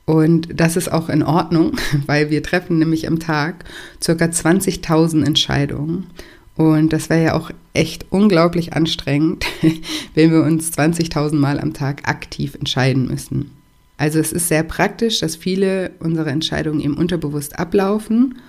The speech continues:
sonst wäre das Leben unglaublich fordernd und anstrengend. Aber diese Entscheidungsgewohnheiten können eben auch gefährlich sein, beziehungsweise auch Folgen haben, die wir nicht wollen.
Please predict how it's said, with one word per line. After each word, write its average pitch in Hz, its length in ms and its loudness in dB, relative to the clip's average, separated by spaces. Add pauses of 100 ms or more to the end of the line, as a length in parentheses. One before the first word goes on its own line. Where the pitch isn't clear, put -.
(240)
sonst 160 320 0
wäre 151 140 4
das 160 180 0
Leben 156 360 2
unglaublich 170 1000 0
fordernd 185 520 -4
und - 120 -10
anstrengend. 196 680 -2 (240)
Aber 180 480 2
diese 175 220 -2
Entscheidungsgewohnheiten 165 1400 -2
können 175 280 0
eben 165 240 0
auch 156 300 -4
gefährlich 175 560 2
sein, - 500 -2 (380)
beziehungsweise 170 680 2
auch - 160 -6
Folgen 175 500 2
haben, 160 340 2
die 165 140 -2
wir 160 100 2
nicht 151 240 -2
wollen. 135 480 -4